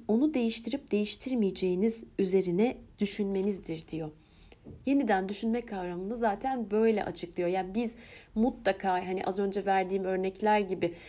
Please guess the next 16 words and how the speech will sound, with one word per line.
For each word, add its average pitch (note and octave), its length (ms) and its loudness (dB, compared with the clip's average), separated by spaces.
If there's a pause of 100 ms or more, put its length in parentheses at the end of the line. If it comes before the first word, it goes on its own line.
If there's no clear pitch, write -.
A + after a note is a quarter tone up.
sıkı B3+ 280 -2
sıkıya A3+ 320 0
bağlı G#3 280 4
olduğumuz A3 480 2
bir G#3 60 -4
şeyi G#3 340 0
yeniden G#3 400 2
düşününce G#3 480 0
değiştirmek A3+ 520 -2
zorunda A3+ 400 0 (180)
değiliz. G#3 420 0 (120)
Önemli A#3+ 400 2
olan G#3+ 320 0
şey E4+ 320 0 (540)
acaba A#3+ 640 6
diyerek B3+ 520 2